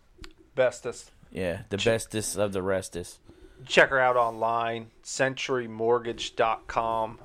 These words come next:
Speaker 1: backslash crystal dash lackey. Crystal, C R Y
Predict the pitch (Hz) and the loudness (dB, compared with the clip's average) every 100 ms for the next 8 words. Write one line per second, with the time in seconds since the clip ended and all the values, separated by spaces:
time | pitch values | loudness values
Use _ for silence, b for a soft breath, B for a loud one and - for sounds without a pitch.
0 | - - 110 113 - 127 107 104 - - | -10 -2 0 -2 -4 -2 0 0 -4 -10
1 | - - 139 - - 131 123 117 - - | -6 -2 -2 -2 0 2 2 0 -10 -4
2 | 117 110 - 110 113 117 - 120 117 - | -2 0 -4 -2 0 0 -4 -10 -12 -16
3 | - 139 - 120 - - 135 117 110 107 | -2 -2 0 -2 -4 -4 0 2 2 0
4 | 113 113 117 | 2 0 -2